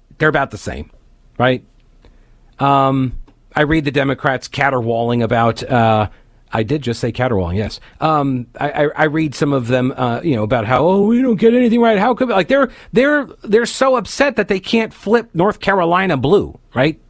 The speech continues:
They're constantly going on and on and on about it. Um, Stan says, "Instead of letting people out of prison because you lack the space, why don't you concentrate on creating a society that produces adults that in general don't have behaviors that land them in prison in the first place?" But what do I know?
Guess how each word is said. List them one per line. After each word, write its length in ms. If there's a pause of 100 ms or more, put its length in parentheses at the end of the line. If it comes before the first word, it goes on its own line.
(600)
They're 120
constantly 920
going 280
on 540
and 160
on 380
and 160
on 280
about 300
it. 140 (680)
Um, 580 (480)
Stan 520
says, 280
"Instead 360
of 100
letting 240
people 340
out 140
of 80
prison 680 (580)
because 400
you 100
lack 280
the 80
space, 600
why 120
don't 100
you 80
concentrate 840
on 220
creating 440
a 40
society 760
that 200
produces 580
adults 540
that 140
in 120
general 520
don't 220
have 240
behaviors 720
that 240
land 260
them 160
in 140
prison 340
in 80
the 80
first 320
place?" 240
But 240
what 120
do 80
I 200
know? 240